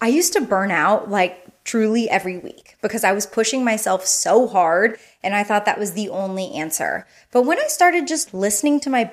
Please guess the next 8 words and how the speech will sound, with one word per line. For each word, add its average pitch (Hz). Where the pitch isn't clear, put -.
body's 202
guidance 208
and 190
resting 262
when 196
I 196
needed 190
rest, 180